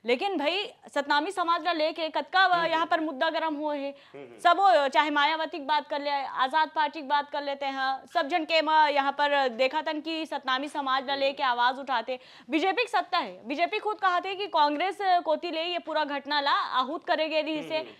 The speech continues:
Speaker 1: कार्रवाई भी होत रही से। संसद में, सदन में ग्यारह जन सांसद बैठे हैं यहाँ
Speaker 2: हम्म।
Speaker 1: छत्तीसगढ़ के। का लगते आप मन ला, का ये मुद्दा वहाँ पर नहीं उठाना चाहिए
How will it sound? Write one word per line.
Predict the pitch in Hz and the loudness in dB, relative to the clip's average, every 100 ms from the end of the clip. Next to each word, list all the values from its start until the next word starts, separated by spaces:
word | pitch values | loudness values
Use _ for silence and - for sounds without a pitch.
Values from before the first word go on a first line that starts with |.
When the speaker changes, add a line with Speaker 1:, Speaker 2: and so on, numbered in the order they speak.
| _ - | _ 2
Speaker 1:
कार्रवाई | 311 320 339 | 4 6 4
भी | 381 | 2
होत | 381 294 247 | -2 -2 -4
रही | 220 | -10
से। | 214 214 226 _ _ _ | -12 -16 -18 _ _ _
संसद | - 277 269 359 359 302 | -2 -2 0 0 0 -2
में, | 302 277 302 165 - | 0 2 0 -2 -8
सदन | 226 277 269 339 339 | -4 -2 2 0 0
में | 277 269 285 - - - | 0 0 -4 -10 -20 -14
ग्यारह | 220 302 330 427 | 4 6 8 8
जन | 349 381 | 6 0
सांसद | 381 330 294 294 311 | -2 0 0 0 -4
बैठे | 262 269 285 | -4 -4 -4
हैं | 285 220 185 | -4 -6 -12
यहाँ | 175 | -16
Speaker 2:
हम्म। | - | -8
Speaker 1:
छत्तीसगढ़ | 262 269 277 - 196 | -6 -4 -6 -6 -10
के। | - - _ _ _ _ | -12 -20 _ _ _ _
का | 320 339 | 4 6
लगते | 359 - 285 | 4 0 -4
आप | 220 | -6
मन | 220 | -6
ला, | 196 202 | -8 -4
का | 277 | 2
ये | 302 302 | 2 2
मुद्दा | 277 247 240 381 | -2 -2 4 4
वहाँ | 370 370 | 2 0
पर | 349 | 0
नहीं | 311 370 | 0 -4
उठाना | 359 330 233 | -8 -8 -10
चाहिए | - 190 185 190 | -12 -14 -16 -18